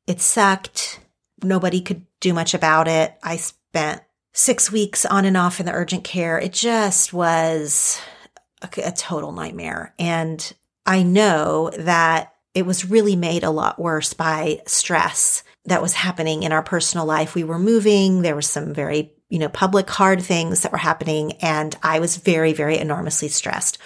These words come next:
which meant that my body was struggling to heal. I just could not shut my nervous system down enough to rest and, and calm itself. And it went on for several months. And I just really felt like I couldn't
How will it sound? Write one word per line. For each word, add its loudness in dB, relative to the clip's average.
which -2
meant 4
that -4
my -2
body 2
was -4
struggling -2
to -2
heal. -8
I 2
just 0
could 0
not 0
shut 2
my -2
nervous -2
system -4
down 2
enough -2
to -2
rest 2
and, -4
and 0
calm 0
itself. -2
And 0
it 0
went -2
on 0
for 0
several 2
months. -4
And -2
I 6
just 2
really 4
felt 0
like -2
I 2
couldn't -6